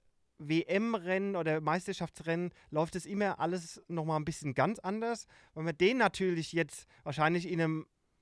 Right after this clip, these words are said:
Einzelzeitfahren gegen alle anderen zweihundert Starter oder wie viele da waren,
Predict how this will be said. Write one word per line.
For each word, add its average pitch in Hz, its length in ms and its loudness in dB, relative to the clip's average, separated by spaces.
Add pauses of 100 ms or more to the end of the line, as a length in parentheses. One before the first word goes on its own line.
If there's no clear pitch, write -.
Einzelzeitfahren 160 880 2
gegen 151 240 -2
alle 160 220 2
anderen 202 300 2
zweihundert 147 440 0
Starter 139 280 0
oder 143 140 -4
wie 135 100 -4
viele 131 120 -8
da 127 180 0
waren, 139 220 4